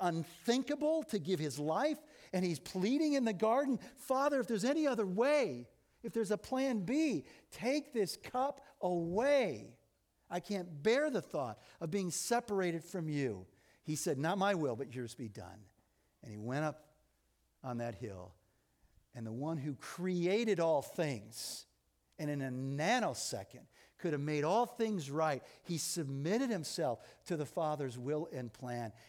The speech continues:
and he was nailed to the cross for you and me. The Lord will provide on that mountain. The Lord has provided on that mountain.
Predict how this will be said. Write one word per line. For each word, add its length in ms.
and 240
he 320
was 220
nailed 580
to 80
the 140
cross 400
for 160
you 260
and 160
me. 300
The 100
Lord 220
will 160
provide 400
on 120
that 140
mountain. 320
The 80
Lord 180
has 320
provided 560
on 160
that 220
mountain. 400